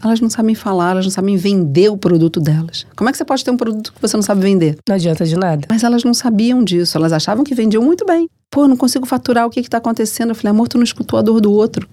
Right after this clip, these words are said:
Speaker 1: Como é que tu vai vender? Qual o valor que isso aqui tem? O quanto que você se empenhou pra fazer isso? Cadê essa, essa força aqui dentro? Coloca isso pra fora."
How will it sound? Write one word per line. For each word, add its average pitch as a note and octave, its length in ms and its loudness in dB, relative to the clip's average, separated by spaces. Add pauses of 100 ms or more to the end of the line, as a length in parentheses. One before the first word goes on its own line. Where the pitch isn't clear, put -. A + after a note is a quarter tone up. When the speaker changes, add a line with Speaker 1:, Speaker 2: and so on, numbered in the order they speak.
Speaker 1:
Como - 140 -2
é - 20 0
que A3+ 60 -4
tu A3+ 80 0
vai A3+ 80 2
vender? A3+ 320 2 (200)
Qual A#3+ 140 2
o B3+ 60 4
valor A#3+ 480 0
que - 100 -8
isso F3+ 120 0
aqui - 140 -6
tem? E3+ 300 2 (240)
O E3 40 0
quanto C#4+ 280 0
que B3 80 -8
você A#3 220 -4
se A#3 160 -2
empenhou G#3 560 2
pra F#3 140 -4
fazer D3+ 280 0
isso? D#3+ 220 0
Cadê G3+ 340 0
essa, F#3+ 480 2 (100)
essa - 160 -2
força G#3 500 0
aqui E3 120 0
dentro? D#3 320 2
Coloca B3 260 0
isso - 120 -10
pra F#4 120 -2
fora." E4+ 400 0